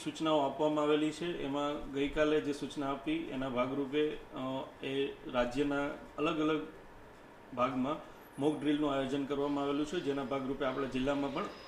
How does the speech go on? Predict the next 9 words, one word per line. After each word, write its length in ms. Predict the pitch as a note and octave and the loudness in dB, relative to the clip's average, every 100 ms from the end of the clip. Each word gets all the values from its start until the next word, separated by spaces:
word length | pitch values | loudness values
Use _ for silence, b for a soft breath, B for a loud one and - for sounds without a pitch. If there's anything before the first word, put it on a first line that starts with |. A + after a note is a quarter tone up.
| - C#3+ | -8 -4
એનું 220 | C#3 B2 | 0 2
આયોજન 340 | B2+ B2 C#3 | 2 0 -2
છે. 200 | - B2+ - - B B B B - | -2 -6 -8 -14 B B B B -6
તો 420 | E3+ F3 F3 F3 - - - - - | 0 4 4 2 -2 -14 -18 -18 -6
યુદ્ધની 580 | D3+ D#3 D#3 F3+ F3+ F3+ - - | 2 2 2 0 -2 -4 -8 -2
પરિસ્થિતિ 460 | E3 F3 E3+ F3 | -2 0 -4 -2
હોય 360 | E3+ E3+ F3 B2+ - - - - E3 | -2 2 2 2 -4 -16 -18 -6 2
એ 240 | F3 F3+ | 2 2
સિચ્યુએશન્સમાં 880 | - D3 F#3 E3+ F3 F3 E3+ F3 | -2 -4 0 0 0 -2 -2 0